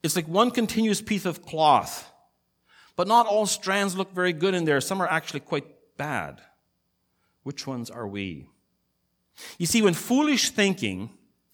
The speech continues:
when foolish living becomes the norm, that affects everybody. In a matter of time, it's only a matter of time before things fall apart. And I have to say this, our culture is in a bad way.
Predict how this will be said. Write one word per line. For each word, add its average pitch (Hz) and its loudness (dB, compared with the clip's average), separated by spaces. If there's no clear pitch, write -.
when 180 0
foolish 254 2
living 131 2
becomes 156 2
the 131 0
norm, 123 4
that 208 -4
affects 170 -6
everybody. 107 -4
In 165 2
a 160 4
matter 202 4
of 160 -6
time, 202 2
it's 170 -2
only 190 2
a 160 2
matter 156 4
of 131 -6
time 127 2
before 147 -2
things 147 -2
fall 139 -2
apart. 151 2
And 151 -4
I 151 2
have 233 2
to 190 -2
say 208 2
this, 165 -2
our 165 -2
culture - -4
is 175 2
in 175 -4
a 165 2
bad 156 0
way. 135 -2